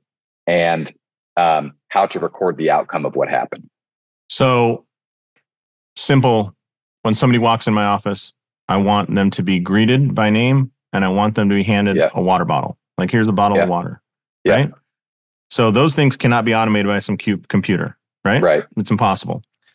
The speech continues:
Speaker 2: Uh, and I'm not gonna have some weird robot, like, shoving its arm in their face with a
Speaker 1: Right.
Speaker 2: water bottle,
Speaker 1: Right,
Speaker 2: right? I'm
Speaker 1: right,
Speaker 2: sure
Speaker 1: right,
Speaker 2: that's
Speaker 1: right.
Speaker 2: in twenty
Speaker 1: Right.
Speaker 2: years, that'll be here, but it's not.
Speaker 1: Yeah.
Speaker 2: So what you're saying is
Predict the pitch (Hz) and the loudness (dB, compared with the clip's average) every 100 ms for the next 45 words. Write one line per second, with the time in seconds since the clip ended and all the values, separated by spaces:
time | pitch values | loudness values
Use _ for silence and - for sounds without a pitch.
0 | _ _ _ _ 113 104 98 104 107 117 | _ _ _ _ 0 2 2 0 0 0
1 | 120 110 - 101 101 101 - 107 113 110 | 0 -2 0 -2 -2 -6 -6 0 2 2
2 | 98 104 107 98 95 95 92 - - - | 2 2 2 0 -2 -4 -6 -6 -4 0
3 | 104 98 107 104 101 92 104 90 92 90 | 2 2 0 0 0 0 -2 -4 -2 2
4 | 98 98 85 82 85 90 73 80 76 - | 2 2 0 -2 0 2 4 4 2 2
5 | 82 71 - - 104 147 117 135 120 101 | 2 0 -2 -4 0 2 4 4 2 0
6 | 95 92 92 90 95 90 - 104 80 - | 0 0 0 -2 -2 -4 -2 -2 -2 -6
7 | _ 80 - - 160 113 110 - 120 123 | _ -6 -2 0 2 2 0 -2 -2 2
8 | 147 139 123 110 101 98 | 2 0 0 0 -2 -4